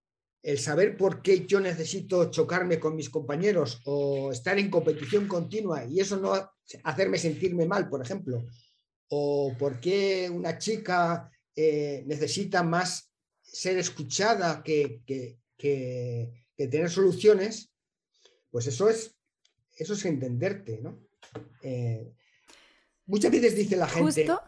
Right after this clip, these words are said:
Speaker 1: Perdón. No,
Speaker 2: No,
Speaker 1: que
Speaker 2: no,
Speaker 1: dice la
Speaker 2: justo de lo
Speaker 1: gente
Speaker 2: que decías.
Speaker 1: Perdón.
Speaker 2: Ujú. Sí, sí, sigue, sigue, perdón, perdona.
Speaker 1: No, que, que mucha gente dice,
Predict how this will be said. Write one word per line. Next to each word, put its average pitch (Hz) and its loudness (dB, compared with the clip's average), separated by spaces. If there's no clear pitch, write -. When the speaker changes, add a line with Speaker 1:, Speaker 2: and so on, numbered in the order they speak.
Speaker 1:
Perdón. 135 -4
No, 202 4
Speaker 2:
No, 330 10
Speaker 1:
que 302 8
Speaker 2:
no, 285 6
Speaker 1:
dice 208 4
la 403 8
Speaker 2:
justo 415 8
de 427 8
lo 370 6
Speaker 1:
gente 320 4
Speaker 2:
que 277 4
decías. 277 -2
Speaker 1:
Perdón. 156 -2
Speaker 2:
Ujú. 294 -6
Sí, 330 2
sí, 302 0
sigue, 247 2
sigue, 262 0
perdón, 240 2
perdona. 226 2
Speaker 1:
No, 214 6
que, 170 0
que 165 2
mucha 208 2
gente 208 2
dice, 175 -2